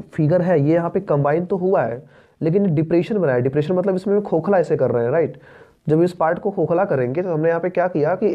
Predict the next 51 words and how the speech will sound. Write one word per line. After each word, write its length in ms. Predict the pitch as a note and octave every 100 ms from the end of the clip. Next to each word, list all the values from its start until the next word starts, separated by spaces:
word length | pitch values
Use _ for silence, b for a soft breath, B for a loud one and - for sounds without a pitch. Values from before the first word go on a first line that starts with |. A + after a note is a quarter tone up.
| F3+
एक 100 | F3+
क्यूबाइड 340 | C#3 C3 D3+
में 120 | B2
से, 220 | A#2+ D3+ F#3+ B B B B
आप 180 | - B2
यहाँ 120 | C3+ C3+
फिगर 200 | C3 C#3+
को 100 | C#3+
ध्यान 200 | C#3 C#3+
से 80 |
समझिएगा, 480 | - C3 A#2+ A#2 F3 A#3 B B B B B
हम 180 | - F3+
एक 180 | G3+ G3+
क्यूबाइड 340 | D3+ C3+ D#3
में 140 | D#3 D3
से, 300 | C#3+ A#2+ C3 _ _ _ b b b b b
हम 200 | - B2
एक 180 | B2+ C3
क्यूबाइड 580 | F#3 - C#3+ B2+ C3 F#3
में 140 | D#3
से 180 | C#3+ G3
चार 420 | G3 - D3 E3
ये 220 | F#3+ C#3+ E3+
जो 180 | F#3
हमारे 280 | F3+ C#3 C3+
पास 200 | E3 F#3 F#3+
छोटे 200 | C3 D#3+
छोटे 220 | E3 E3
कोन 260 | E3 F3 E3
हैं, 260 | B2+ A#2 C#3+ B B -
हमने 240 | C#3 F#3
इन 100 | G#3
चारों 340 | G3 C#3 D3
कोनों 380 | F#3 E3 D3+ F3+
के 220 | G3+ G#3 G#3+
वॉल्यूम 480 | F3+ B2+ C3 F3+ G3
के 120 | G3+
बराबर 500 | C#3+ C3 B2+ C#3 C3+ A#2+ b b b b B2+
लकड़ी 320 | C#3+ D3+ F#3
इसमें 180 | F#3+ F3+
से 120 | F#3+
निकाल 300 | C#3+ B2 A#2
दिया, 200 | A#2+ A#2
मतलब 280 | A#2+ D3 F#3
हमने 240 | E3 F#3
क्यूबाइड 420 | F#3 C3 B2+ D3+
के 100 | D3
वॉल्यूम 280 | D3+ A#2+ B2+
को 120 | C3
यहाँ 220 | C3+ C3 B2+
पे 180 | G3+